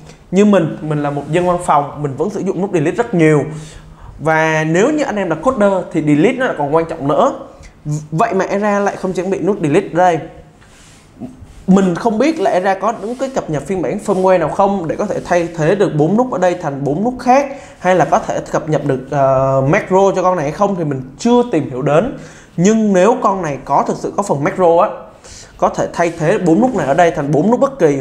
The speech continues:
hoặc là thay thế thành nút đeo. Delete là điều mà mình cảm thấy là tuyệt vời. Tổng quan về ngoại hình thì như thế, tổng quan về thiết kế thì như thế.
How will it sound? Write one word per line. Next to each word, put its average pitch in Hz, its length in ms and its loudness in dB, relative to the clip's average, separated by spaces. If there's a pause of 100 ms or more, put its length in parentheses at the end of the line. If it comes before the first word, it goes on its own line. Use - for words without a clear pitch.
hoặc 139 200 -8
là 139 240 -4
thay 160 140 0
thế 160 220 0
thành 151 220 -2
nút 190 200 0
đeo. 160 200 2 (480)
Delete 143 340 2 (180)
là 131 160 0
điều 135 220 0
mà 127 140 -4 (160)
mình 123 160 -6
cảm 131 100 -8
thấy 160 140 -4
là 196 180 0 (240)
tuyệt - 180 2
vời. 143 180 2
Tổng - 260 -2 (100)
quan 240 280 2
về 180 120 0
ngoại 147 180 -4
hình 147 220 -2
thì 143 80 -4
như 160 140 -2
thế, 170 320 4 (540)
tổng 269 400 0
quan 240 400 0
về 151 200 0
thiết 233 240 -6
kế 170 180 2
thì 165 120 -4
như 170 120 -6
thế. 165 400 2